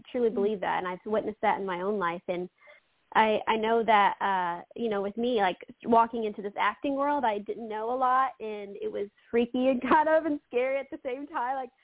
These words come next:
Speaker 1: and vulner-, it was a lot of vulnerability too. And, but that's part of the journey. I, I think God calls us to be, um, uncomfortable. Like, and I think that's okay. Um, to be uncomfortable
Speaker 2: Mm-hmm.
Speaker 1: means you trust him more. And so that's, that's
Speaker 2: Yeah.
Speaker 1: a great thing, because you get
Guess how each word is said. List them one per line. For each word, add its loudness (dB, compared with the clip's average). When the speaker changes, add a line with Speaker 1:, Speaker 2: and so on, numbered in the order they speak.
Speaker 1:
and -6
vulner-, 2
it 0
was -8
a -4
lot -2
of -8
vulnerability -8
too. 0
And, 0
but 6
that's 2
part 2
of -2
the -6
journey. -2
I, -6
I -4
think -4
God 4
calls 0
us -14
to -2
be, -2
um, 0
uncomfortable. 0
Like, 6
and 4
I 0
think 0
that's 0
okay. 2
Um, 0
to -8
be 6
uncomfortable 0
Speaker 2:
Mm-hmm. -4
Speaker 1:
means -6
you -14
trust -6
him -6
more. -4
And 0
so 6
that's, 4
that's 0
Speaker 2:
Yeah. -2
Speaker 1:
a -8
great -2
thing, -4
because 0
you -2
get 0